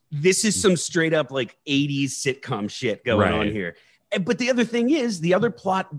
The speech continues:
Speaker 1: had everything that I want from a Psych episode. So this was just, like, sprinkles on top. It was actually kind of fucking great, but it was absurd. It was <laughs>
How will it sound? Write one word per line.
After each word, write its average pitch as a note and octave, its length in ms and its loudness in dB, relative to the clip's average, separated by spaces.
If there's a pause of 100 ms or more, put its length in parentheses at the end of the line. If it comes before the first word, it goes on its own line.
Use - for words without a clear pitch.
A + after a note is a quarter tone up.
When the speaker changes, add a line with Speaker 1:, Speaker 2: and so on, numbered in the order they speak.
(200)
Speaker 1:
had E3+ 340 -6
everything F#3+ 440 -2
that D#3 100 -4
I D3 80 0
want C#3 340 -2
from C#3 160 -2
a A#2 60 -6
Psych F3+ 320 -6
episode. C3 500 -4
So D3 140 -6
this F3+ 240 -2
was G#3+ 100 -6
just, E3+ 300 -6
like, D#3 260 -2
sprinkles F3 480 -4
on G2+ 160 -4
top. F#2+ 320 -10
It C3+ 60 -6
was C#3+ 160 -2
actually E3 300 -4
kind E3+ 200 -2
of D3+ 60 -8
fucking C#3+ 320 -8
great, C#3 260 -4 (320)
but F#3+ 100 2
it B3 60 4
was C4 140 0
absurd. A#3 420 0 (140)
It F#3 60 -4
was G3 140 -4
<laughs> - 200 -8